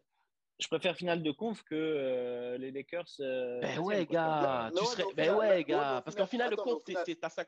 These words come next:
Speaker 2: c'est, tu peux aller en
Speaker 3: Oui,
Speaker 2: finale,
Speaker 3: mais
Speaker 2: ça se
Speaker 3: attends,
Speaker 2: joue à,
Speaker 3: les
Speaker 2: ouais.
Speaker 3: gars, les gars, c'est, c'est,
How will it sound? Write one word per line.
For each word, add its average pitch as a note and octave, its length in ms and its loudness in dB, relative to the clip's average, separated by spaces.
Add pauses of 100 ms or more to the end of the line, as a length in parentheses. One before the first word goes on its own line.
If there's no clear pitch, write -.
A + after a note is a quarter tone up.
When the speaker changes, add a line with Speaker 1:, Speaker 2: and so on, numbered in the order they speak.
(140)
Speaker 2:
c'est, C#3 160 -14
tu - 100 -14
peux - 140 -8
aller G3+ 160 2
en C4+ 80 2
Speaker 3:
Oui, C4+ 80 0
Speaker 2:
finale, A3 220 2 (100)
Speaker 3:
mais G3 120 -10
Speaker 2:
ça - 80 -6
se F3 60 -2
Speaker 3:
attends, C3 100 -4
Speaker 2:
joue F#3 140 -6
à, C3 340 0
Speaker 3:
les D#3 60 2
Speaker 2:
ouais. E3 60 0
Speaker 3:
gars, C#3+ 260 0 (540)
les D3 120 0
gars, E3 240 -2
c'est, C#3 240 -2
c'est, C#3 220 -2